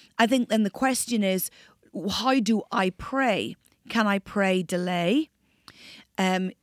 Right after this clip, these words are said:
uh, yes, I think that there's wisdom in that. I think you want to. But here is what I would want to put in your mouth in terms of prayer. I would want to say, "I bind the whirlwinds of the enemy. We do not let them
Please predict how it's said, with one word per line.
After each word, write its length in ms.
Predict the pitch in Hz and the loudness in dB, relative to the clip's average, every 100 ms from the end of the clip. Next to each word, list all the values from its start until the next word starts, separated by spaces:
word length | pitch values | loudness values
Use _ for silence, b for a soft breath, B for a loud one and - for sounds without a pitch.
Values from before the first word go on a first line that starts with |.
| - | -10
uh, 100 | 170 | -8
yes, 300 | 170 185 233 214 | -6 -4 -2 -2
I 60 | |
think 220 | 180 226 | 0 0
that 160 | 190 - - | -2 -6 -4
there's 240 | 185 180 | -2 -2
wisdom 440 | 180 185 - 190 196 | 0 -2 0 -4 -2
in 140 | 180 185 | -2 0
that. 320 | 196 269 - | 0 -2 -4
I 100 | 180 | -6
think 260 | 185 185 180 | -4 -6 -4
you 100 | 185 | -4
want 300 | 180 180 - | -2 -4 -6
to. 260 | 196 185 202 B B | -4 -4 -4 B B
But 120 | - - | -12 -10
here 240 | 202 269 277 | -4 0 0
is 140 | 226 | 0
what 100 | 240 | 0
I 80 | 214 | 0
would 140 | 208 | 0
want 260 | 208 214 214 | 0 -2 -4
to 60 | |
put 260 | 202 208 - | -6 -6 -4
in 100 | 208 | -6
your 140 | 202 | -4
mouth 400 | 190 175 180 - - _ b b b | -4 -4 -6 -12 -20 _ b b b
in 120 | 214 | -6
terms 300 | 202 208 190 | -4 -6 -6
of 100 | 196 | -10
prayer. 360 | - 180 185 190 _ _ b b b _ _ _ _ 226 | -8 -8 -8 -12 _ _ b b b _ _ _ _ 0
I 140 | 220 | 2
would 160 | 214 214 | 2 2
want 240 | 214 233 | 0 -2
to 60 | 208 | -6
say, 220 | 208 196 - | -4 -6 -4
"I 140 | 196 | -6
bind 760 | 180 - 220 220 233 277 311 - _ - | -6 -2 0 2 0 0 -2 -6 _ -8
the 140 | 196 | -4
whirlwinds 920 | 196 196 214 226 220 226 226 240 247 - 196 | -2 0 2 2 0 0 0 0 -2 -6 -8
of 100 | 175 | -8
the 140 | 180 - | -8 -6
enemy. 480 | 180 190 185 170 170 b b | -4 -4 -4 -4 -8 b b
We 240 | 185 285 311 | -2 -2 0
do 180 | 214 | -2
not 320 | 202 202 240 202 | -2 -2 -2 -4
let 260 | 202 233 | -4 -6
them 320 | 196 185 165 | -8 -8 -8